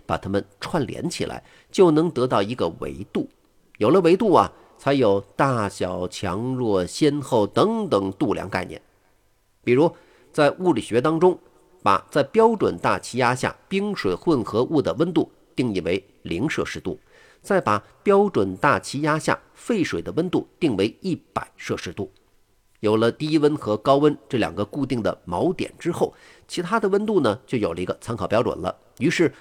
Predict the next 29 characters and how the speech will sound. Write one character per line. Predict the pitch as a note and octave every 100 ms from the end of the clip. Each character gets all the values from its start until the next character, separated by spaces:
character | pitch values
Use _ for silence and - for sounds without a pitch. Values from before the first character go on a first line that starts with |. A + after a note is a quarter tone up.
| _ _
温 | G3+ A#3+
度 | A3+ E3
的 | G2+
概 | - G3 F#3 G2
念 | F#2 E2 _ _ -
就 | D#2+
明 | D#2 D#2+
晰 | - F#2+
了。 | E2 _ _ _ _ _ _ _ _ _ _ _ _ _ _ _ _ _ _ _ _ -
用 | D3+ D3+ C#3+ C3+
二 | D3+
元 | B2+ B2
对 | C3+ D3
立 | B2
法 | G2+ F#2 F2+
去 | - A2 G2
理 | G2 A#2
解 | G#2+ F2+
艺 | A2+
术 | - G2
史， | - - C#2 D#2+ - _
就 | - -
好 | F#2
像 | - F2+ E2+ - _
晾 | G2+ E2+ F2 -
衣 | C#3 F3+
服 | -
一 | - - D#2
样。 | -